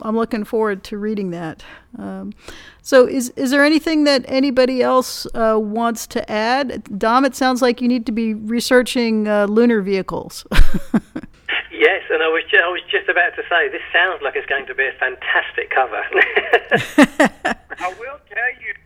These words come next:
Speaker 3: just for an artistic standpoint, uh, before we could carry the story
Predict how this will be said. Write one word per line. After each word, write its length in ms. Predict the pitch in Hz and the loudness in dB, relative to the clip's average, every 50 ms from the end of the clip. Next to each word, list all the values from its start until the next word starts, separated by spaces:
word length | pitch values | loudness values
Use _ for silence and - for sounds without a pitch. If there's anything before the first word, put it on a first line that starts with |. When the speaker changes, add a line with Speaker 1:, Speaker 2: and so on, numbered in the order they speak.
| _ _ _ - | _ _ _ -12
Speaker 3:
just 160 | - - - - | -12 -12 -10 -6
for 160 | - 196 190 180 | -4 -2 -2 -2
an 80 | - 190 | -2 -2
artistic 440 | 202 202 208 208 208 - - 165 - _ | -4 -2 -2 -2 -2 -2 -6 -18 -10 _
standpoint, 720 | - 208 220 233 233 - 180 175 160 160 160 156 - - - 156 | -4 -2 -2 -4 -6 -8 -8 -6 -4 -4 -2 -4 -4 -6 -6 -6
uh, 120 | 151 147 143 | -6 -6 -6
before 440 | - 143 - - 185 196 214 220 226 | -8 -12 -12 -8 -4 -2 -2 -2 -2
we 120 | 220 220 | -4 -8
could 180 | 208 - 175 - - _ _ _ _ _ _ _ _ - - | -8 -8 -12 -12 -12 _ _ _ _ _ _ _ _ -8 -2
carry 280 | - 202 208 214 214 202 | 2 4 4 4 4 0
the 100 | 180 - - - | -6 -12 -16 -12
story 400 | - 190 196 202 208 202 180 175 | -8 -6 -4 -2 0 0 0 0